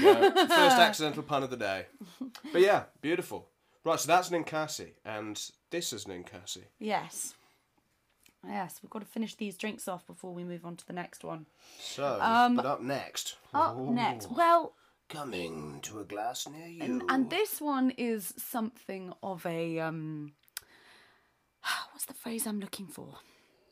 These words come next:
Speaker 2: I'm struggling today with my words.
Speaker 1: Yeah, same here.
Speaker 2: Um, it's a bit of a mixed bag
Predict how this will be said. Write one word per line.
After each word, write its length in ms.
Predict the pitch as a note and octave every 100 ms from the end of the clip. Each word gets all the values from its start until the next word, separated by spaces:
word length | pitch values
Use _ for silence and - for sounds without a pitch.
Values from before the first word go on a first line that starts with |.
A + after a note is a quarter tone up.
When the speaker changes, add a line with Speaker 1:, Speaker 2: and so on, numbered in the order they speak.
| _ _ _ _ _ _
Speaker 2:
I'm 80 | _
struggling 400 | - A3 F3 E3
today 300 | E3 E3+ D#3+
with 140 | D#3+ E3
my 120 | D#3+
words. 420 | E3 F3 - - _ -
Speaker 1:
Yeah, 240 | F#2+ F#2+
same 260 | F2+ A2+ F#2+
here. 240 | G2+ F#2 - _ _ -
Speaker 2:
Um, 520 | A#3+ B3 A#3+ B3 A#3+ _ _ _ _ _ _ _ _ _ _ _ _ _ _ _ _ _ _ _ _ _ _ _ _
it's 480 | - - - - - _ _ _ _ _
a 80 | A#3 -
bit 380 | C#4 C#4 - - -
of 120 | A3+
a 60 | A3+
mixed 480 | A#3 A#3 - - A#3 _
bag 600 | A3 G#3 F3+ E3+ E3+ -